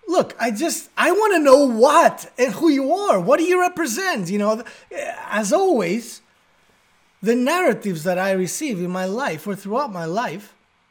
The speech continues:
I don't anymore, any longer, take for granted. So then I am in the process of reevaluating and examining everything.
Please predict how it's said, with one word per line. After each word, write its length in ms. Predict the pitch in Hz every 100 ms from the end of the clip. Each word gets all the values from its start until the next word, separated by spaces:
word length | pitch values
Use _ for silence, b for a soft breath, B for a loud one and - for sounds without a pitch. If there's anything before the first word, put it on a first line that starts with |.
| _ _ _ _ _ _ _ _ _ _ _ -
I 100 | 196
don't 420 | 180 269 339 208 -
anymore, 680 | 214 220 214 240 202 202
any 200 | 214 202
longer, 520 | 190 214 220 170 233 _ _ _ _ _ _ -
take 200 | 202 202
for 140 | 254
granted. 540 | 247 349 311 160 107 _ _ _ b b b b b
So 220 | - 269
then 320 | 240 269 294 202
I 140 | 240
am 180 | 285 240
in 100 | 202
the 80 | 185
process 480 | 285 320 214 175
of 240 | 208 165 175
reevaluating 1000 | 294 254 226 294 208 233 240 180 170 208 233
and 320 | 311 269 214
examining 760 | 185 165 311 330 226 170 208 -
everything. 640 | 381 392 359 - 147 113